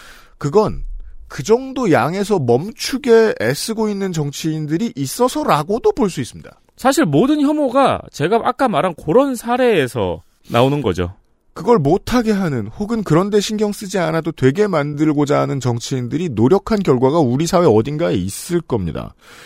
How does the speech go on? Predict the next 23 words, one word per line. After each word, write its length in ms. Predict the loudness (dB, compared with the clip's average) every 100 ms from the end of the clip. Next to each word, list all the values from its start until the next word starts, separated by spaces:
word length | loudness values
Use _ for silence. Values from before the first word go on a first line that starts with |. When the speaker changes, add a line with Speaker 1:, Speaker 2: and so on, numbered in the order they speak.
| -18
Speaker 1:
그 80 | -2
사람들은 380 | 0 2 2 0
큰 180 | 0 0
정당에 420 | 0 0 0 0
있을 160 | -4 -6
수도 160 | -8
있고 160 | -10 -8
작은 320 | -8 -4 0
정당에 340 | 0 0 -2 -2
있을 180 | -4 -8
수도 200 | -8 -10
있고 200 | -8 -8
다선의 360 | -6 -2 -2
베테랑일 460 | -2 -2 0 0 -2
수도 160 | -6 -8
있고 260 | -8 -6
원웨이일 540 | 0 0 2 2 2 -2
수도 200 | -8 -10
있어요. 360 | -10 -10 -14 -16 -20 -20 -6
그냥 240 | -2 -2
보좌관일 520 | 0 0 0 -2 -4
수도 180 | -8 -8
있습니다. 520 | -10 -10 -16 -18 -20